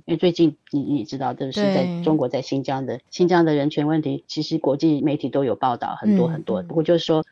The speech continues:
Speaker 1: 在国际难民，他们的国际难民的状况，就是维吾尔人作为国际难民的状况，比较，比较没有人知道。
Speaker 2: 对。
Speaker 1: 所以我，我就是希望说能够跟朋友，一个朋友跟我合作，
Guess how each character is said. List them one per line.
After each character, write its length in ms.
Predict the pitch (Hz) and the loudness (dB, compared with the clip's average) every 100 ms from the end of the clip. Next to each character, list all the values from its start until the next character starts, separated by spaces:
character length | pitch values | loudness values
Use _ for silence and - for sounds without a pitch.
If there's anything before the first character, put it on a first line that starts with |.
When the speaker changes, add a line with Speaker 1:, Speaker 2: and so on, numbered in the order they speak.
| _ | _
Speaker 1:
在 140 | - | -2
国 180 | 160 160 | 2 2
际 160 | 160 175 | 4 4
难 220 | 170 147 | 4 2
民， 220 | 127 185 | -2 -6
他 120 | 170 | -2
们 220 | 160 143 127 _ _ | 0 0 -4 _ _
的 60 | - | -8
国 160 | - | -4
际 160 | 131 151 | -4 -4
难 200 | 151 143 | -4 -6
民 360 | 123 120 120 - | -6 -6 -6 -4
的 100 | - | -6
状 260 | 120 147 127 | -2 -2 -2
况， 300 | - 135 - - | -2 -4 -4 -6
就 80 | 156 | -6
是 160 | - - _ - | -6 -14 _ -8
维 140 | - 151 | 0 4
吾 80 | |
尔 120 | 170 123 | 4 2
人 140 | 120 | 0
作 140 | 147 | 2
为 120 | 135 123 | 2 2
国 180 | 120 | 0
际 140 | 107 127 | -2 -4
难 180 | 123 113 | -4 -8
民 120 | - | -12
的 60 | |
状 200 | 110 107 | -8 -8
况， 180 | - 113 | -8 -10
比 120 | 110 107 | -10 -6
较， 280 | 135 120 - _ _ | -4 -4 -8 _ _
比 100 | - 139 | -8 -2
较 160 | 156 | 0
没 100 | 135 | 0
有 100 | 131 | -2
人 140 | 104 98 | -4 -8
知 160 | - | -12
道。 260 | - - - _ | -10 -10 -10 _
Speaker 2:
对。 200 | - 190 | -8 -2
Speaker 1:
所 100 | 170 | 2
以 200 | 156 135 - - | 2 2 -4 -10
我， 160 | 123 - _ | -10 -10 _
我 140 | 143 | -6
就 120 | 139 | 0
是 160 | 165 160 | 0 0
希 220 | - 165 | -2 2
望 160 | 160 143 | 2 2
说 160 | 156 | 0
能 160 | 139 127 | 0 0
够 160 | 147 135 | -2 -4
跟 180 | 127 - | -6 -8
朋 160 | - 139 | -6 -4
友， 100 | 135 | -2
一 80 | 135 | -2
个 80 | 151 | -2
朋 160 | - | -2
友 100 | 139 | -4
跟 140 | 120 135 | -2 -4
我 80 | 113 | -6
合 160 | 117 | -6
作， 260 | 117 143 | -4 -2